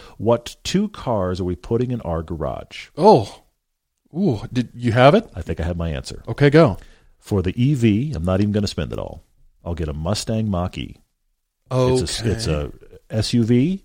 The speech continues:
Speaker 1: It's a very usable shape. It's an S U V. It has decent dynamics. It's a worthwhile, usable electric car. Now, I say that because I'm thinking about stuff that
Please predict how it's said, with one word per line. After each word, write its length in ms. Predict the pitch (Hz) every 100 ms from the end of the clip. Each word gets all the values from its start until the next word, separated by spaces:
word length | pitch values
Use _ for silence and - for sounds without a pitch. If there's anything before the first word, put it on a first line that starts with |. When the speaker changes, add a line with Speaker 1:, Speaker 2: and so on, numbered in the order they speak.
| _
Speaker 1:
It's 180 | 87 -
a 80 | 80
very 360 | 78 107 113
usable 540 | 107 98 127 131 127 123
shape. 400 | - 139 175 -
It's 140 | 90
an 80 | -
S 220 | - 98 117
U 100 | 110
V. 320 | 127 143 160
It 120 | -
has 200 | 85 78
decent 380 | - 107 113 101
dynamics. 640 | 110 104 107 151 160 -
It's 160 | - -
a 60 | 76
worthwhile, 920 | - 95 104 131 - 120 117 113 - _ _
usable 480 | 101 123 123 110 101
electric 420 | 90 87 - -
car. 200 | - 64 147
Now, 220 | 226 - - - -
I 80 |
say 180 | 113 175
that 100 | 127
because 180 | 107 110
I'm 60 | 101
thinking 160 | 131 110
about 100 | 82
stuff 180 | 107
that 140 | -